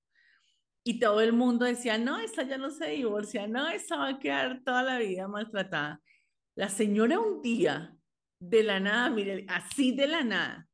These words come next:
se paró y dijo, "Me voy". Y el, y el, el hombre este le dijo,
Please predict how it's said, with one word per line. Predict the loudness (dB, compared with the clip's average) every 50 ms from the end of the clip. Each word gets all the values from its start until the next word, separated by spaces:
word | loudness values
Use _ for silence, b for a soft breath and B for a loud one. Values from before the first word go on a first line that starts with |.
| _ _ _ -14
se | -8 -4 -4 -4
paró | -2 -2 0 0 0 0 -2 -2 -6 -10 -16 -20 -20 _ _ _ _ _ _ _ -10
y | -6 -4
dijo, | -4 -4 -4 -4 -4 -6 -6 -6 -8 -14 -20 _ _ _ _ _ _ _ -8
"Me | -4 -2 0 2 2 2
voy". | 2 2 2 2 2 0 -4 -10 -16 -20 -20 _ _ _ _ _ _ _ _ _ _ _ _ _ _ _
Y | -2 2 2
el, | 2 2 -2 -4
y | -4 0 2 2
el, | 4 4 4 2 2 2 0 -2 -4 -4 -4
el | -2 -2 0 0
hombre | -2 -2 -2 -2 -4
este | -4 -4 -8 -6
le | -6 -4
dijo, | -4 -4 -6 -6 -8 -10 -10